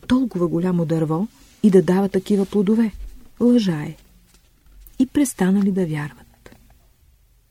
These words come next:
Когато някой от сегашните хора каже, че не вярва, казвам: „Приятелю, изгубил си семката. Ти можеш да бъдеш учен, сериозен човек,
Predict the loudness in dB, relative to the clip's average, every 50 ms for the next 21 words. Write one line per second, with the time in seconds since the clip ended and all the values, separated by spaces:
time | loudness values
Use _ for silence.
0 | _ _ _ _ _ _ _ _ _ _ -20 -20 -20 _ -8 -6 -4 -4 -2 0
1 | 2 4 4 4 2 2 2 2 2 2 0 0 -2 0 0 -2 -2 -2 -2 -2
2 | -2 -2 -4 -4 -2 -2 -2 -2 -2 -6 -8 -8 -6 -4 -2 -2 -2 -4 -6 -8
3 | -12 -18 -10 -6 -4 -2 -2 -2 -2 -4 -4 -4 -6 -6 -6 -6 -8 -8 -12 _
4 | _ _ _ _ _ -10 -6 -6 -6 -6 -6 -6 -8 -8 -10 -12 -16 _ _ _
5 | _ _ _ _ _ _ _ _ _ -8 -6 -4 -4 -4 -2 0 2 2 2 0
6 | -2 -4 -10 -20 -20 _ _ _ _ _ -8 -8 -6 -4 -2 0 2 2 2 2
7 | 2 0 -2 -4 -4 -4 -4 -8 -12 -10 -6 -4 -4 -4 -4 -6 -8 -12 -20 -20
8 | -20 -20 _ _ _ _ _ _ _ _ _ _ _ _ _ _ _ _ _ _
9 | 2 4 6 6 6 4 4 2 -2 0 0 0 0 2 0 0 0 -2 -4 -4
10 | -2 0 0 0 0 0 0 0 -2 -4 -6 -4 -2 -2 -2 0 -2 0 0 0
11 | 0 0 0 0 0 0 -2 -4 -6 -12